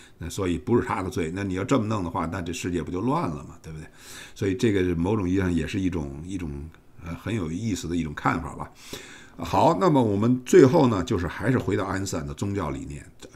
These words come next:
呃，前面已经讲到了，爱因斯坦实际上是相信的是 pantheism，OK，是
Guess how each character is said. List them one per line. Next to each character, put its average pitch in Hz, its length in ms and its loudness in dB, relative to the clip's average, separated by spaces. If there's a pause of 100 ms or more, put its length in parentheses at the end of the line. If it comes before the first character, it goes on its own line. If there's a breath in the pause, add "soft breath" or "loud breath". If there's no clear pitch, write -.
(140)
呃， - 100 -8
前 - 180 -4
面 113 140 2
已 85 40 0
经 95 120 -2
讲 78 240 -6
到 82 140 -4
了， 80 80 -8
爱 95 140 -6
因 95 80 -4
斯 95 100 -8
坦 85 240 -6
实 - 60 -10
际 87 60 -6
上 85 120 -4
是 76 60 -6
相 90 280 -4
信 85 200 -2
的 71 100 -10
是 76 180 -12 (120)
pantheism，OK， 78 1300 -6
是 78 180 -10